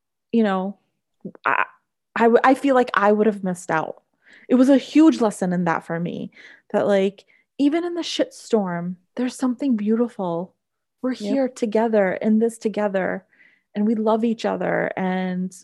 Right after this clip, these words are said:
Speaker 1: we, we, we will get through this. We will
Speaker 2: Mm-hmm.
Speaker 1: persevere.
Speaker 2: Yep. I, I am nodding, nodding, nodding, nodding because I feel the same way. Like,
Speaker 1: Yeah.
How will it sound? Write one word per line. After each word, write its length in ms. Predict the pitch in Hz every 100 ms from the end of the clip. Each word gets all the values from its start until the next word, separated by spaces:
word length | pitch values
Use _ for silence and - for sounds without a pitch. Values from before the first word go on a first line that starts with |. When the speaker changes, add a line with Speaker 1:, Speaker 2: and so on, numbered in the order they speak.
| -
Speaker 1:
we, 460 | 185 208 214 - 190
we, 320 | 254 247 208 185
we 200 | 269 277
will 240 | 254 311
get 260 | 220 214 -
through 200 | 220 208
this. 260 | 147 -
We 140 | 220 226
will 180 | 202 247
Speaker 2:
Mm-hmm. 140 | 233
Speaker 1:
persevere. 720 | 202 196 185 202 190 - 185 _ _ _ _ _ _ _ _ _ _
Speaker 2:
Yep. 220 | 202 226 _ _ _ -
I, 200 | 185 -
I 100 | 180
am 340 | 180 185 175 - -
nodding, 720 | 175 175 180 170 165 170 170 175
nodding, 320 | 165 160 160
nodding, 320 | 156 151 156
nodding 320 | 156 156 160
because 240 | 160 165 160
I 80 |
feel 200 | 156 160
the 100 | 156
same 260 | 151 156 156
way. 180 | 147 143
Like, 380 | - - - - -
Speaker 1:
Yeah. 100 | 214